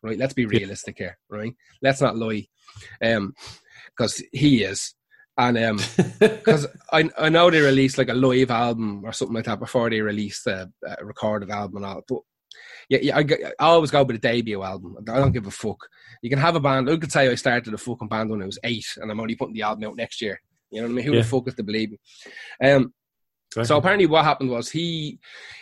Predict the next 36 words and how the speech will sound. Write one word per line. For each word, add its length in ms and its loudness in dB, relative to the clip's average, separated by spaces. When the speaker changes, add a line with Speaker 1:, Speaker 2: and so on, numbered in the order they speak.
Speaker 1:
he, 420 8
he 120 2
got 160 4
a 20 2
load 180 6
of 40 0
his 100 -2
mates 240 4
together, 400 4
a 180 -4
couple 260 0
of 80 -2
other 280 6
Irish 240 2
lads, 220 -2
a 40 -20
couple 140 -10
of 60 -18
people 200 -4
who 60 -2
were 80 -6
interested 500 -4
in 80 -6
kind 120 -6
of 60 -6
traditional 380 0
instruments, 320 -6
and 100 -4
they 60 -2
just 160 -4
started 220 2
playing, 460 0
uh, 420 -4
traditional 400 0
Irish 180 2
songs 380 -6